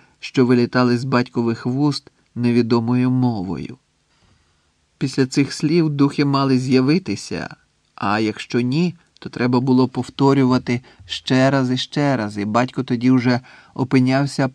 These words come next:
поза цим світом, глухий і сліпий на все, що діється довкола нього, окрім одного — з'яви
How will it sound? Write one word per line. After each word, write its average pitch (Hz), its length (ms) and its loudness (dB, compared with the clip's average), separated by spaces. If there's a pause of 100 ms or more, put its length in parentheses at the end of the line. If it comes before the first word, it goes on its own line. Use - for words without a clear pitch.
(120)
поза 139 400 2
цим 117 300 -2
світом, 107 600 -2 (560)
глухий 143 600 0
і 139 140 -2
сліпий 139 560 -2
на 117 140 -2
все, 143 440 -2 (280)
що - 280 0
діється 131 480 4
довкола 127 500 2
нього, 104 500 -4 (260)
окрім 123 420 0
одного — 117 720 -2 (340)
з'яви 113 640 0